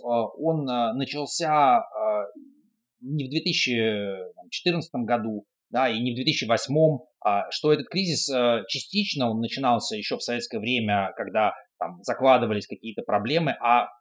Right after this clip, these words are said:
ещё ты понимаешь, что у этого кризиса есть вообще-то там геополитические, климатические, э, истоки, то есть это связано с, э, ролью Украины, э, географической, что она, э, там прикрывает, э, вот потенциально те империи, которые на территории России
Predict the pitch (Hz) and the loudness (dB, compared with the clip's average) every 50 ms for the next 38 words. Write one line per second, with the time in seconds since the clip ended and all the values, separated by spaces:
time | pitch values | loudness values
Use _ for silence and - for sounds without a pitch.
0 | _ _ _ 139 135 - 180 156 147 - 135 131 135 139 127 - - - 120 117 | _ _ _ -8 -4 -2 -2 -2 -2 -4 -2 0 2 2 2 0 0 -2 -2 -4
1 | - - - _ - 123 139 143 - 143 123 120 - 143 139 127 120 110 - 113 | -4 -8 -16 _ 2 4 4 4 4 2 -2 -2 -4 -6 -6 -4 -6 -6 -6 -4
2 | 107 127 120 - 123 117 - - 135 123 - 113 110 107 104 101 101 98 95 - | -4 -6 -4 -4 -4 -4 -2 -2 -4 -2 0 2 4 4 6 4 4 2 0 -2
3 | 90 92 92 98 131 123 92 - 117 110 - 131 117 - - - - - 107 - | -8 -10 -4 -4 -2 -2 -2 -4 -8 -8 -10 -10 -10 -8 -8 -8 -8 -10 -14 -12
4 | - 120 113 117 117 185 196 175 - - - - 151 147 143 143 135 131 - - | -8 -4 -2 -2 -2 -2 -2 -2 -4 -4 -4 -2 0 2 2 2 0 -2 -2 -2
5 | 127 123 120 120 117 113 - 123 - - - 165 147 151 - 139 120 - - - | 0 2 2 2 2 0 -4 -8 -6 -2 0 0 0 0 0 -2 -2 -2 -4 -12
6 | _ _ - 90 90 - - 110 101 104 - 117 120 117 110 98 101 101 101 95 | _ _ -12 -12 -10 -8 -6 -6 -6 -6 -2 2 2 2 2 2 -2 -4 -4 -4
7 | 90 - - - - 104 101 98 98 95 95 90 - - _ _ _ - 92 90 | -6 -6 -8 -8 -4 -2 0 0 2 0 0 -2 -4 -10 _ _ _ -2 0 0
8 | 87 90 104 117 135 131 120 110 107 110 107 101 - 110 110 117 117 117 117 110 | 0 0 2 2 2 4 2 2 0 -2 -4 -4 -2 0 0 2 2 2 0 0
9 | 104 101 98 95 92 92 90 - - 98 95 92 90 90 87 85 - - 95 101 | 0 0 -2 -2 -2 -4 -6 -6 -4 -4 -4 -2 -2 -4 -6 -6 -8 -10 -2 -2
10 | 120 107 110 117 - - 123 117 170 170 - - - 165 151 139 - - - 120 | 0 0 0 -2 -2 -4 -4 -4 -4 -4 -4 -2 -2 -2 -2 -4 -4 -2 2 2
11 | 117 120 120 120 120 120 113 107 101 - - 104 101 90 95 92 - - 110 104 | 2 4 4 2 4 4 4 2 2 0 -4 -6 -4 -6 -6 -8 -6 -10 -10 -6
12 | - 117 107 117 120 113 107 104 98 - - 107 107 95 92 92 - 90 90 - | -6 -2 2 4 6 6 6 4 2 -2 -8 -8 -8 -6 -6 -8 -8 -12 -14 -12
13 | - - - 117 107 - - 117 113 107 101 101 98 95 - - - 120 110 104 | -10 -6 -6 -6 -4 0 2 2 2 2 2 0 -2 -4 -6 -8 -6 -4 -4 -4
14 | 98 95 - 160 196 185 170 131 - 104 - - 113 101 98 92 98 98 - 104 | -4 -2 0 0 2 2 2 2 0 -2 -4 -2 -4 -2 -2 -4 -6 -8 -8 -10
15 | 101 - - 113 98 95 95 98 101 98 - - - 113 101 90 87 85 | -8 -6 -4 -4 -2 -2 -2 -2 -2 -4 -4 -6 -6 -4 -4 -4 -6 -8